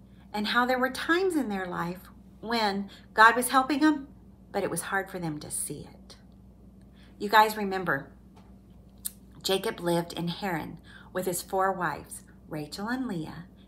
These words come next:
and Bilhah and Zilpah. And he had eleven sons at this time. Reuben, Simeon, Levi, Judah, Dan, Naphtali, Gad,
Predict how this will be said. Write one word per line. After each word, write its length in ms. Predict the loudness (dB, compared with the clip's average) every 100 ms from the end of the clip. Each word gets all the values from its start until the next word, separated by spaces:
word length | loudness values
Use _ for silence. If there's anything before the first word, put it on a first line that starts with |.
| -10
and 240 | -8 -6
Bilhah 460 | -4 -4 -6 -8 -10 -14 -10
and 180 | -6 -6
Zilpah. 380 | -8 -8 -12 -12 -20 -20 -20 -20 -20 -10
And 120 | -6
he 60 | -4
had 160 | -2 -2
eleven 520 | 0 0 0 -2 -6
sons 380 | -6 -4 -4 -6
at 120 | -12
this 180 | -14 -12
time. 240 | -14 -14 -18 -20 -20 -20 -20 -20 -20 -12 -2
Reuben, 480 | -2 0 0 -2
Simeon, 640 | -2 -4 -4 -4 -4 -6 -6
Levi, 420 | -6 -2 -4 -4
Judah, 540 | -6 -8 -6 -6 -8 -10 -8
Dan, 460 | -4 -2 -4 -6
Naphtali, 640 | -8 -8 -8 -10 -8 -10 -8
Gad, 420 | -6 -2 -2 -4